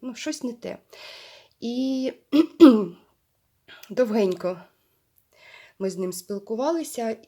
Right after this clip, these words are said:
а до мене потім дійшло, що та рама, вона настільки шикарна і гарна, що вона просто забирає всю свою увагу на себе, і мої пташечки, мої квіточки, воно все губиться, і я бачу раму, я не бачу картини, я бачу раму.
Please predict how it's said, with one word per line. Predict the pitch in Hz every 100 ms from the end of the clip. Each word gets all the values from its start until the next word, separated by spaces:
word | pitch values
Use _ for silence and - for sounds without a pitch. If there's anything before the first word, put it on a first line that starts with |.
| -
а | 190 190 185
до | 180
мене | 214 254 233
потім | - 214 202 196
дійшло, | 196 190 - 240 339
що | 330 - - 214 214 208 208 - - - - _
та | 220 202
рама, | 214 240 320 285 202 -
вона | 185 208 202
настільки | 190 - 202 180 170
шикарна | - 190 202 196 185 180
і |
гарна, | 185 233 285 262
що | 214 - 185
вона | 185
просто | - 220 -
забирає | 180 170 180 196 190 180
всю | - 190
свою | - 175 175
увагу | 185 254 220
на | 190 180
себе, | - 254 277 202 -
і | 196 196 196 - - - 202
мої | 196 196
пташечки, | - 220 214 214 208 - 262
мої | 240 185 180
квіточки, | 180 175 202 196 - 247 220
воно | 185 180
все | 175 - 196
губиться, | 262 233 208 - 196 180 180
і | 185 185 175
я | 196
бачу | 185 185 180 175 175
раму, | 180 170 170
я | 175
не | 185
бачу | 170 190 175 175 -
картини, | 175 - 269 349 202
я | 180
бачу | 196 208 208
раму. | 190 165 165